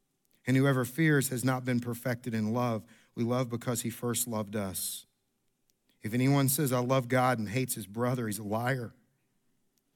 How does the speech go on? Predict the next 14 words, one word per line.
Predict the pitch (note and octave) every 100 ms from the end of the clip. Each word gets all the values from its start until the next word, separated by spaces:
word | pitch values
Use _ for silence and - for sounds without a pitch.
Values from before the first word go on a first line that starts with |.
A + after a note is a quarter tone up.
| _
For | - A#2
he | B2
does | B2
not | C3 B2
love | B2 C3 B2+
his | B2+
brother | G#2+ B2 C3 B2 A2+ - _ -
whom | A#2+
he | A2+ C3+
has | C3 C3 - - _
seen, | - - D3 C3
cannot | A#2+ B2 B2 B2
love | C3+ C3
God | A2+ B2+ A#2